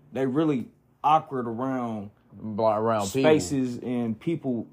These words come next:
Speaker 1: around and shit like that.
Speaker 2: Yeah, like,
Speaker 1: That's a
Speaker 2: like
Speaker 1: real introvert. Like, that's a real diagnosis.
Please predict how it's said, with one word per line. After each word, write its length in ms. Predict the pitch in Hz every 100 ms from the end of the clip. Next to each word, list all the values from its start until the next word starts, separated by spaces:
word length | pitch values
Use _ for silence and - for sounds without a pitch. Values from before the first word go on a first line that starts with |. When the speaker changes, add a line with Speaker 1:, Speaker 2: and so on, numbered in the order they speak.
| -
Speaker 1:
around 480 | - 107 135 131 104
and 100 | 90
shit 140 | - 85
like 140 | 71
that. 100 | 123
Speaker 2:
Yeah, 220 | 147 139
like, 400 | 120 123 123 107
Speaker 1:
That's 220 | 117 127
a 40 | 120
Speaker 2:
like 120 | 117
Speaker 1:
real 240 | 151 147
introvert. 440 | 120 147 127 110 65
Like, 160 | 87
that's 180 | 104 139
a 60 | 131
real 380 | 107 139 147 135
diagnosis. 640 | 127 127 113 123 123 -